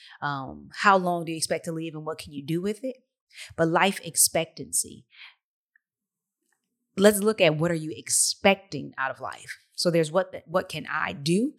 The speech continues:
but then what are you actually expecting out of life? Life expectancy. If you focus on something, you will see more of it. So if you focus on the good,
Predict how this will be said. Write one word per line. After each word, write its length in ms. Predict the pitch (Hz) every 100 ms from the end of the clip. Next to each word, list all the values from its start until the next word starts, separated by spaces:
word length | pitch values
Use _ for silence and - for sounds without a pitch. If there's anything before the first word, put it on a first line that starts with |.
| _ -
but 100 | 156
then 120 | 127
what 300 | 120 196 240
are 120 | 151
you 180 | 156 165
actually 440 | 151 - - 151 -
expecting 760 | 139 - - 175 160 - 135 139
out 160 | 139
of 120 | 147
life? 460 | 139 135 - - - _ _ _ _ _ _ _ _ _ _ _ _ _ _ _ _ _
Life 300 | - 156 165
expectancy. 840 | 170 - - 135 - 110 - - _ _ _ _ _ _ _ _ _ _ _ _ _ _ - - - _
If 180 | 190 190
you 120 | 196
focus 500 | - 226 277 339 -
on 180 | 180 175
something, 580 | 190 160 - 113 147 180 _ _ _ _ _ _ _ _ _
you 260 | 175 208
will 140 | 190 165
see 420 | - - 233 190
more 300 | 180 175 170
of 220 | 160 156
it. 140 | - - _ _ _ _ _ _ _ _ _ - _
So 440 | - - 175 170 165 _ -
if 120 | 170
you 100 | 185
focus 380 | 185 214 226 -
on 140 | 180
the 60 | 160
good, 480 | 151 208 170 143